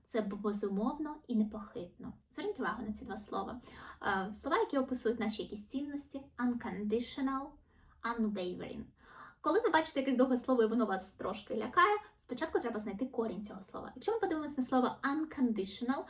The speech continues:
то ми бачимо всередині слово condition. Condition — це умова. Якщо unconditional, отже, безумовно.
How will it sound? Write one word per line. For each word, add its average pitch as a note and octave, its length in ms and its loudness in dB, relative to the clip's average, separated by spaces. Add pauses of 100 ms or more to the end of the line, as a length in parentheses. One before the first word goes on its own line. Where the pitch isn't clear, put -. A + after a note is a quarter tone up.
(140)
то D#4+ 100 0
ми G4+ 120 4
бачимо G#4 340 6
всередині C4+ 560 2
слово B3+ 320 0 (260)
condition. C#4 600 2 (340)
Condition — G4+ 500 4
це C#4+ 80 2
умова. A#3 600 4 (180)
Якщо - 260 0
unconditional, C#4 1000 4 (280)
отже, C4 320 0
безумовно. - 680 -8